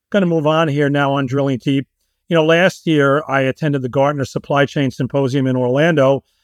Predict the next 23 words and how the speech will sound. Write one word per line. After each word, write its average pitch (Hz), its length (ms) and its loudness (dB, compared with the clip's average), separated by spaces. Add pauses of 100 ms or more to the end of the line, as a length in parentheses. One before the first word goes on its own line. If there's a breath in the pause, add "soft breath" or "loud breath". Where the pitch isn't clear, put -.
(200)
uh, 139 240 0
and 143 140 0
I 135 40 2
think 226 240 -2
I 185 80 0
got 165 200 0
about 143 240 -4
four 180 280 0
podcasts 139 680 -4
out 131 160 0
of 120 80 -4
it. 123 140 -4
There 147 80 -2
were 135 80 -2
just 135 240 -4 (480)
so 214 160 0
many 190 160 0
fascinating 165 640 -2
people 156 320 -2
who 131 80 -4
made 139 240 0
presentations 143 680 0
there 151 320 2